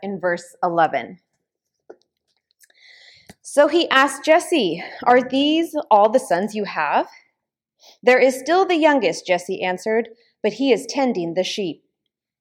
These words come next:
Samuel said, "Send for him. We will not sit down until he arrives."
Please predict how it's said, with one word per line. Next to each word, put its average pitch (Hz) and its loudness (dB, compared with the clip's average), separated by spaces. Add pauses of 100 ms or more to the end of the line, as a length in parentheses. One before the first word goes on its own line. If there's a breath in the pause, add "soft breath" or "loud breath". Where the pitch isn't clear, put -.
(360)
Samuel 262 2
said, 175 0
"Send 415 -2
for 254 0
him. 170 -4
We 196 0
will 226 2
not 208 0
sit 277 -2
down 185 0
until 208 -2
he 196 -10
arrives." 175 -2